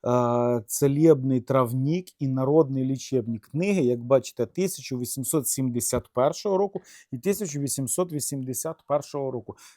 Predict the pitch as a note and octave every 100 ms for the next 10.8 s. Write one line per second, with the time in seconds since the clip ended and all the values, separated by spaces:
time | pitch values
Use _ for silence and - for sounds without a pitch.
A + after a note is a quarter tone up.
0 | _ - D3 F#3+ G#3 E3 B2 A#2 D#3+ D#3+
1 | B2 - - D3 - C#3+ - G#2+ G#2 A#2+
2 | C3+ B2+ C#3 D#3+ E3+ E3+ _ _ - F#3+
3 | F#3 - C#3+ C3+ C3+ C#3 C3 A#2+ - _
4 | C3+ D#3 C#3 D#3+ D#3 - C3 B2+ G2+ A2
5 | A#2+ D3 D#3 - D3+ - _ _ _ B2
6 | B2+ D#3 D3+ C#3+ B2+ C3+ C3 C3 B2 A#2+
7 | - C3+ C3+ A#2+ - B2+ - - C#3+ B2
8 | A#2+ A#2+ A#2+ A#2+ B2+ - C3 B2 C3+ B2+
9 | A#2+ A#2 A2 A#2 - A#2+ A2+ - A#2+ B2
10 | A#2 A2+ - - - - A#2+